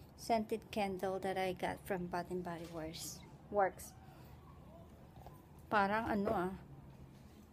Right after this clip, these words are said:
sponsor ako ng ano. Pero, no, I'm not a sponsor by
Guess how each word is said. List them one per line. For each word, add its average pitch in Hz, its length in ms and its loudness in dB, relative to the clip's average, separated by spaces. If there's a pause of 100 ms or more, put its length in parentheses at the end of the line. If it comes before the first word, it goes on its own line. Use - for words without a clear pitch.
(100)
sponsor 196 720 4
ako 190 160 4
ng 190 180 2
ano. 180 200 2 (100)
Pero, 226 320 10 (520)
no, 196 240 4 (280)
I'm 202 80 8
not 208 160 8
a - 40 -2
sponsor - 600 6
by 180 240 4